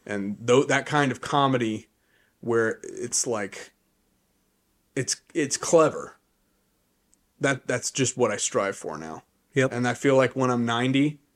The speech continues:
Speaker 1: I'm still gonna try and, I'm g-, still going to be trying to make clever, witty jokes. And that's just the, the catch-all for me now.
Speaker 2: Yeah. Like, like I said, I'm probably right there with you. Like, I'm, I'm gonna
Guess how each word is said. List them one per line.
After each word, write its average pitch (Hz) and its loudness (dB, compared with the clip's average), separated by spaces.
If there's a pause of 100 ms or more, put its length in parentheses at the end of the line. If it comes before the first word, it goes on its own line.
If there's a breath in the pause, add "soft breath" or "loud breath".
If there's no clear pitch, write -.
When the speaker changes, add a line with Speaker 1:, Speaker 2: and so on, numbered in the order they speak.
(320)
Speaker 1:
I'm 135 -6
still 147 4
gonna 131 2
try 127 0
and, 113 -4
I'm 131 0
g-, 143 -8
still 190 6
going 156 4
to 131 -6
be 123 2
trying 127 0
to 120 -6
make 110 -2
clever, 104 -2
witty 98 -6
jokes. 98 -6 (840)
And 90 -8 (300)
that's 101 -6
just - -4
the, 80 -8
the - -6 (100)
catch-all 78 -6
for - -14
me 80 -12
now. 69 -14 (140)
Speaker 2:
Yeah. 110 -2 (600 loud breath)
Like, 120 2 (300 soft breath)
like 135 6
I 127 10
said, 113 0 (560)
I'm 123 -4 (340)
probably 123 6
right 110 2
there 110 4
with 104 0
you. 107 -2
Like, 104 -8 (560)
I'm, 107 -4 (160)
I'm 117 -6
gonna 120 0